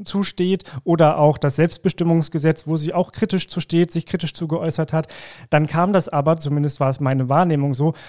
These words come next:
wenig aus ihr selbst heraus, dass sie damit an die Öffentlichkeit gegangen ist, sondern sie wurde zum Jagen getragen. Man musste eben erstmal nachfragen und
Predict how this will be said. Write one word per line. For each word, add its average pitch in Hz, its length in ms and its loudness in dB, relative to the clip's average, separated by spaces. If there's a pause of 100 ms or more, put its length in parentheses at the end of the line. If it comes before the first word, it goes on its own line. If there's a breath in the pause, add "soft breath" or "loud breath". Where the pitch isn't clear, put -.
(140 loud breath)
wenig 233 500 0 (200)
aus 160 140 -2
ihr 160 60 0
selbst 175 320 2
heraus, 226 340 -2
dass 180 160 0
sie 190 80 -6
damit 165 320 2
an 156 120 0
die 160 80 0
Öffentlichkeit 175 520 -4
gegangen 170 320 0
ist, 180 140 -2
sondern 165 420 4
sie 143 160 -6
wurde 156 160 0
zum 160 160 -2
Jagen 160 240 4
getragen. 160 540 0
Man 139 120 2
musste 151 280 -2
eben 147 160 -8
erstmal 175 240 0
nachfragen 175 720 0
und 147 160 -6